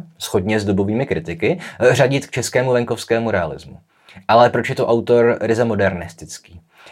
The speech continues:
A spíše než vedle Rajze nebo Morávka bychom ho měli stavět tedy právě vedle Vančury, Kafky nebo Jakuba Demla.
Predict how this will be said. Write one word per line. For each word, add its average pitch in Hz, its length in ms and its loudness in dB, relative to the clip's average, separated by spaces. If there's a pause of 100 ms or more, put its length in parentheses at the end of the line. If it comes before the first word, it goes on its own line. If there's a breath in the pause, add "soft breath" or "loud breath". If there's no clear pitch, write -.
A 107 420 4 (100)
spíše 120 400 -4
než 117 160 -2
vedle 110 360 4
Rajze 101 360 0
nebo 107 180 0
Morávka 98 520 0 (220 loud breath)
bychom 113 260 -2
ho 117 100 0
měli 107 220 0
stavět 101 500 -2
tedy 101 180 -4
právě 95 340 2
vedle 98 260 0
Vančury, 92 540 -4
Kafky 87 420 -12
nebo 85 300 -12
Jakuba 82 360 -8
Demla. 78 400 -10